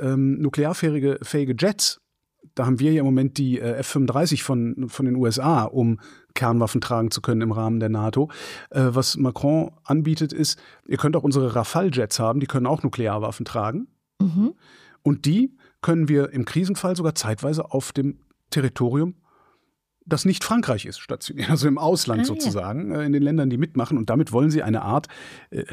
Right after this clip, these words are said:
Speaker 1: Zitat jetzt, Archipel aufbauen. Also so, ne, ganz viele verteilte Stützpunkte, damit du nicht nur ein anschlagrelevantes Ziel hast, sondern der Feind sich echt bemühen muss, um dich komplett auszuschalten. Acht europäische Staaten haben sie eingeladen.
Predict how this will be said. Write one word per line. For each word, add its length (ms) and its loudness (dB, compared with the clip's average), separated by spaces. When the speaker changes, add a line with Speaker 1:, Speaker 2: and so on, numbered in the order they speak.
Speaker 1:
Zitat 440 -2
jetzt, 260 -4
Archipel 1000 0
aufbauen. 600 -4
Also 220 0
so, 320 2
ne, 160 2
ganz 220 0
viele 180 2
verteilte 400 0
Stützpunkte, 680 0
damit 220 0
du 40 2
nicht 160 2
nur 160 -2
ein 260 2
anschlagrelevantes 880 -2
Ziel 240 0
hast, 160 0
sondern 320 2
der 80 0
Feind 380 0
sich 180 -2
echt 220 -8
bemühen 380 4
muss, 240 0
um 400 -2
dich 160 -4
komplett 360 -2
auszuschalten. 680 -6
Acht 240 -4
europäische 640 0
Staaten 420 0
haben 100 0
sie 140 0
eingeladen. 540 0